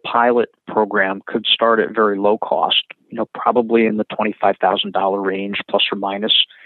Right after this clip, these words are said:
depending on how it's set up. Development of a permanent facility obviously does require some engineering work and a, a much bigger commitment to a piece of real estate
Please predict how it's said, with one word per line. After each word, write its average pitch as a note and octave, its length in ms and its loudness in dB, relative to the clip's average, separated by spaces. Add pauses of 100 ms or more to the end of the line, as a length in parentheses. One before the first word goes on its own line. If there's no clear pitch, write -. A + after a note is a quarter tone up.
(240)
depending A2 320 -6
on F#2+ 100 -2
how G2 220 0
it's - 160 -4
set G2+ 120 2
up. G#2 160 2 (760)
Development C3+ 600 0
of B2 100 -2
a - 160 -8
permanent E3+ 420 2
facility G#2+ 800 2
obviously A#2+ 460 0
does A2 220 0
require A2+ 480 0
some A2+ 120 0
engineering B2+ 400 2
work B2 320 2
and A2 220 0
a, G#2+ 220 2 (120)
a G2+ 160 -4
much A2 280 -2
bigger A2+ 200 2
commitment A#2+ 640 -2
to A2+ 80 0
a G#2+ 60 -4
piece A#2+ 260 -4
of G2+ 120 -4
real A#2 200 4
estate A#2 400 0